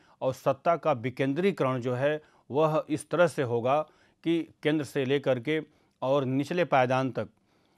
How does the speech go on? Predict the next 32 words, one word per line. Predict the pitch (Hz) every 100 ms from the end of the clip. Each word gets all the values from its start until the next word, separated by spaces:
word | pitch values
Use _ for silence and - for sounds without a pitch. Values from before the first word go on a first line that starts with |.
| _ 104
जो | 131
ग्राम | 117 139 147 147 117
सभा | - 135 156
होगी, | 135 127 135
ग्राम | 123 123
पंचायत | 117 120 131 143 147
होगी, | 139 135 147
गांव | 123 123 127
को | 131 120
प्रशासित | 113 127 120 151
करने | - 123 127
की | 117 120
जो | 120
सबसे | - 113 131 123 - _ _ -
छोटी | - 151 170
इकाई | 135 127 123
होगी | 120 117
प्रशासन | 120 110 117 110 123
की, | 107 120
ग्राम | 110 113
सभा, | 104 117 139 147 _ _ _ -
वहां | 113 117 135
तक | -
भी | 127 135 113 - _ _ - -
लोकतांत्रिक | 123 156 151 - 156 156 185
विकेंद्रीकरण | 151 139 131 123 127 123 120
होगा, | 120 123 139
सत्ता | - 113 135
का | 123
विकेंद्रीकरण | 113 113 113 110 120 120
होगा, | 117 123 139
जिससे | 117 110 151 170